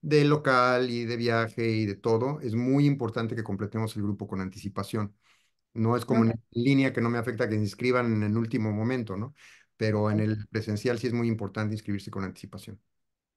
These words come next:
Speaker 2: Ok, está bien.
Speaker 1: Gracias,
Speaker 2: Y,
Speaker 1: Maribel.
Speaker 2: y, y si lo hago de aquí al domingo, igual me, ah, me, <laughs> son las
Speaker 1: Claro, te doy
Speaker 2: mismas.
Speaker 1: tu regalo, te doy tu regalo, por supuesto.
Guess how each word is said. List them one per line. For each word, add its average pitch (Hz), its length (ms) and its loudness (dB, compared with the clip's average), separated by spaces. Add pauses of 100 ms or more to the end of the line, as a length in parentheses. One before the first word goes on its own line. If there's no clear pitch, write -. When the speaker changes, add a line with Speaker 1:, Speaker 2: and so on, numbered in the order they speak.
(220)
Speaker 2:
Ok, 170 200 -4 (400)
está 180 260 -6
bien. 151 260 -4 (360)
Speaker 1:
Gracias, 135 480 -2
Speaker 2:
Y, 233 40 6
Speaker 1:
Maribel. 107 240 4
Speaker 2:
y, - 260 0
y 220 40 -2
si 226 160 4
lo 233 120 8
hago 262 200 10
de 254 60 8
aquí 240 160 6
al 240 120 8
domingo, 240 360 8
igual 214 340 6
me, 208 240 4
ah, 143 240 -2
me, 175 600 2
<laughs> - 480 0
son 214 140 0
las 151 100 6
Speaker 1:
Claro, 170 140 8
te - 60 0
doy - 40 -
Speaker 2:
mismas. 139 180 0
Speaker 1:
tu 156 80 0
regalo, 131 420 2
te 107 80 -8
doy 117 140 0
tu 123 100 -4
regalo, 107 300 0
por 101 120 -6
supuesto. 107 440 -10